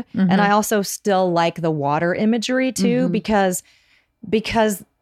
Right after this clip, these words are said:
Speaker 2: there's no set timing and
Speaker 1: Yeah.
Speaker 2: everyone has a different time for, especially for something like grief, but,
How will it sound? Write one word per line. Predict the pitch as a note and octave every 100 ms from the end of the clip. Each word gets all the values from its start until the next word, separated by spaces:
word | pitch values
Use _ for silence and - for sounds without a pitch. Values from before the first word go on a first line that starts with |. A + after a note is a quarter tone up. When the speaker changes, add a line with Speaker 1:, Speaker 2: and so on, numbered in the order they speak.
| - -
Speaker 2:
there's | A3+ A3+
no | A3+ C4 D4
set | - G#3+ -
timing | - F3+ E3+ F3+ A3+ D4+ E4
and | - -
Speaker 1:
Yeah. | -
Speaker 2:
everyone | D4+ D#4 C#4 C4 B3
has | A3 G3+
a |
different | E3+ G3 G3+ F#3
time | - - G3+ G3 F#3+
for, | - F#3
especially | - C4+ B3
for | G3+
something | F#3+ F3
like | E3+ D#3+
grief, | G#3 D4+ D4
but, | B3